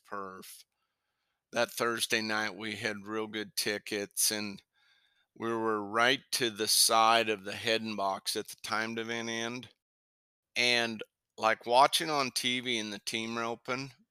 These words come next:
those guys are so fast. I know that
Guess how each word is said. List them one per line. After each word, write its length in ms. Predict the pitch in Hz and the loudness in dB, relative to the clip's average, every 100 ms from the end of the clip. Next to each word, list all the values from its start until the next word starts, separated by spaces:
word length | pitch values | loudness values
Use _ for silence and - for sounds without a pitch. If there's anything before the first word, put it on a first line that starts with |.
| _ _ _ _ _ _ _ _ - | _ _ _ _ _ _ _ _ -20
those 420 | 110 107 131 131 | -6 2 2 2
guys 400 | - 135 135 - | 4 6 6 2
are 80 | 113 | 0
so 300 | - 117 117 | 0 0 -2
fast. 600 | - 110 104 110 110 - | -2 0 2 2 0 0
I 100 | 107 | -2
know 260 | 107 120 127 | -2 -4 -2
that 160 | 120 | -4